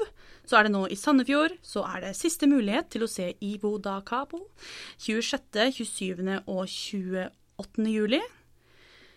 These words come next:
Det burde dere få med dere, hvis ikke dere har gjort det allerede. Og så er det også en annen showmulighet, og de har bare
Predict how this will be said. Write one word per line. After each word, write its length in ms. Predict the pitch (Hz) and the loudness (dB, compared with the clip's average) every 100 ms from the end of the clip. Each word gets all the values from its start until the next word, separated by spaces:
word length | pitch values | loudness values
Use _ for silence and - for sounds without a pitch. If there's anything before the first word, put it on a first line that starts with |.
| _ _ _ _ | _ _ _ _
Det 320 | - 180 190 214 | -2 0 2 0
burde 160 | 214 | -2
dere 160 | 202 196 | -2 -2
få 140 | 202 | 0
med 80 | 175 165 | 0 0
dere, 120 | 214 | 0
hvis 140 | 320 208 | -2 -4
ikke 120 | 196 | -6
dere 140 | 185 | -6
har 80 | 180 | -6
gjort 100 | 175 | -8
det 80 | 190 | -6
allerede. 640 | 190 190 196 175 190 254 453 - _ _ _ | -4 -2 -4 -4 -2 0 0 -6 _ _ _
Og 80 | 285 | -2
så 240 | - 320 320 | 0 4 4
er 40 | 320 | 4
det 100 | 285 | 2
også 260 | 262 262 220 | 2 2 2
en 100 | 202 196 | 2 2
annen 160 | 180 | 0
showmulighet, 580 | 180 202 196 196 302 - | -2 -2 0 2 0 -2
og 40 | 214 | -6
de 80 | 202 | -6
har 80 | 226 | -4
bare 200 | 240 | -6